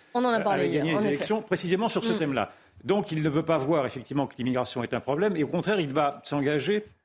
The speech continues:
Speaker 2: à accélérer, accélérer l'intégration de ces, des nouvelles populations qui arrivent, et à les répartir en effet dans les campagnes, c'est-à-dire à les répartir dans la France périphérique, c'est-à-dire à les répartir dans cette France qui précisément était encore préservée et qui,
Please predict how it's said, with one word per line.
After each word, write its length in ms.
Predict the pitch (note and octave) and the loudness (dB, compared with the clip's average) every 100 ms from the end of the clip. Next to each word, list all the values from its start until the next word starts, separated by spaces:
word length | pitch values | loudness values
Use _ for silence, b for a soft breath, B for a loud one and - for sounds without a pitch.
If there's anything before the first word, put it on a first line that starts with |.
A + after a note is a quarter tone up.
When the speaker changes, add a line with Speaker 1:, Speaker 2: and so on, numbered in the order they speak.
| _ _ _ - _ | _ _ _ -20 _
Speaker 2:
à 80 | A#2 | -2
accélérer, 480 | E3 - F3 D#3+ - | 0 0 2 2 2
accélérer 720 | C3+ F3 - D3 D3 C#3+ A#2+ | 0 -4 -2 0 2 2 2
l'intégration 800 | C#3+ E3 D#3 C3 C3+ - D#3+ B2 | 2 2 0 0 0 -2 -2 -2
de 160 | G#2+ G#2 | -2 -6
ces, 220 | - A#2+ | -6 -6
des 160 | G#2+ | -6
nouvelles 320 | G#2 A2+ A#2 - | -4 -4 -4 -4
populations 560 | G#2+ A#2 A2 - A#2 | -8 -6 -6 -4 -8
qui 180 | G#2+ A2 | -8 -6
arrivent, 320 | A#2 F3+ G3 b b b _ | -4 -4 -6 b b b _
et 140 | D#3+ F#3 | 2 4
à 80 | |
les 100 | D#3 | 4
répartir 520 | D3 D#3+ D#3 - F#3+ D3 | 2 2 -2 -2 0 2
en 100 | C#3+ | 2
effet 400 | C#3+ - F#3 F#3+ | 0 0 0 2
dans 160 | C#3 | 2
les 100 | F3 | 2
campagnes, 300 | D#3 D#3 A#2+ | 0 0 0
c'est-à-dire 400 | - C#3 D3 D#3+ | 0 -2 0 2
à 40 | C3+ | 2
les 100 | C3 | 2
répartir 480 | D#3 D#3 - G#3 F3 | 0 -2 -2 -2 0
dans 160 | D3+ | 2
la 80 | C#3+ | 0
France 380 | - G3 F#3+ - | -2 -4 -4 -2
périphérique, 500 | D#3 D3 G#3 E3+ G#3 | -2 -2 -2 -2 -2
c'est-à-dire 340 | D3 C#3+ D3 | -2 0 2
à 80 | C#3+ | 2
les 120 | D3 | 2
répartir 420 | C#3+ E3+ - G#3 G#3+ B B - | 0 -2 -2 -4 -4 B B -4
dans 140 | D#3 | -2
cette 240 | D#3 E3 | 0 -2
France 300 | - A3 A3 | -2 -2 -2
qui 100 | - | -4
précisément 500 | - E3 E3 D3+ F#3+ | -4 -4 -2 -2 0
était 220 | G3 E3+ E3 | 0 0 -2
encore 320 | D3+ D#3 - | -2 -4 -4
préservée 640 | E3 F3+ E3+ D3+ D#3 G3+ | -2 0 2 0 0 0
et 60 | C#3+ | 0
qui, 180 | D#3 | -4